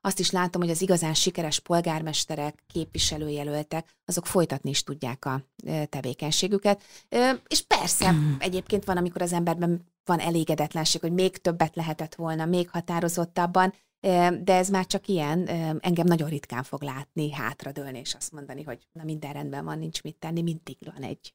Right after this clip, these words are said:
Speaker 1: ötletem, hogy hogy lehetne még jobban, még többet.
Speaker 2: Ö, meg lehetne most a, az a helyzeti előnye az ellenzéknek, hogy kivételesen nem ezen az oldalon folyik casting,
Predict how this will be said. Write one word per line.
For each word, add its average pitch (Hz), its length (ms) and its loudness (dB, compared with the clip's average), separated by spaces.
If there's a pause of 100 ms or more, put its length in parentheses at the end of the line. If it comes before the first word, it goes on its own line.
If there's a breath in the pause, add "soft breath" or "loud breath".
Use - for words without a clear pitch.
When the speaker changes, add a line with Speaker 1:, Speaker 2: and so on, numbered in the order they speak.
Speaker 1:
ötletem, - 460 -12
hogy - 160 -16
hogy 123 160 -16
lehetne 139 300 -14
még 143 240 -8
jobban, 135 280 -14
még 131 220 -12
többet. - 440 -18 (520 loud breath)
Speaker 2:
Ö, 170 300 6
meg 202 220 10
lehetne 180 420 6
most 180 380 2
a, 165 280 4 (160)
az 185 160 -2
a 165 60 4
helyzeti 160 520 0
előnye 151 500 -4 (220)
az 156 360 -4
ellenzéknek, 170 680 2
hogy 170 140 -2
kivételesen 170 960 4 (200)
nem 165 220 10
ezen 151 280 6
az 147 140 2
oldalon 151 420 6
folyik 151 340 2
casting, 156 600 2